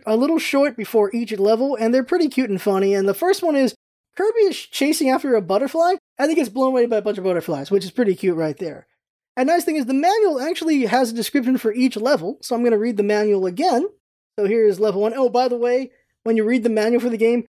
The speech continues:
Kirby explains everything in the manual, and so instead of saying in something, he's like,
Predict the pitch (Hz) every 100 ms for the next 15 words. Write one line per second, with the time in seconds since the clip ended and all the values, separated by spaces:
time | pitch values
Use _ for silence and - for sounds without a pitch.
0 | _ _ - 294 294 294 240 247 233 -
1 | 254 240 226 - 220 254 269 262 254 240
2 | 247 262 269 302 294 _ _ - 226 -
3 | 254 233 226 277 262 - 269 240 226 220
4 | 208 196 - - 247 220 202 233 214 202
5 | 196